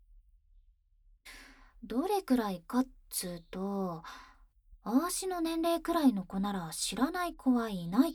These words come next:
てくらい。どうだ？ビビったっしょ。あ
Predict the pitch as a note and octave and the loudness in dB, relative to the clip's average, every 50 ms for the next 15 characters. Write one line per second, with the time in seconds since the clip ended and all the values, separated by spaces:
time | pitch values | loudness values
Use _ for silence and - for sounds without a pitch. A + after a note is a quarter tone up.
0 | - - - F#3 E3 - - - - - - _ _ _ - - - _ - _ | -6 -8 -10 -8 -8 -6 -8 -8 -8 -10 -12 _ _ _ -20 -20 -20 _ -20 _
1 | _ - - _ _ _ _ _ _ - - _ _ - _ _ _ _ _ _ | _ -20 -20 _ _ _ _ _ _ -20 -20 _ _ -20 _ _ _ _ _ _
2 | _ _ _ - _ _ _ _ - - - - - F#3+ G3 A3 A3 G3+ - F3 | _ _ _ -20 _ _ _ _ -12 -12 -12 -8 -4 -4 -2 -2 -2 -4 -4 -4
3 | D#3+ D#3+ E3 G3 C4 E4+ A4 A4 - - - - G3 F3 E3 E3 G#3+ B3+ - - | -6 -6 -2 0 0 0 -2 -4 -10 -18 -10 -8 -6 -6 -6 -8 -10 -12 -10 -2
4 | - C4 - - - - G#3+ G3 F3 D3+ E3 | -2 -2 -2 0 -4 -2 -2 -2 -2 -4 -6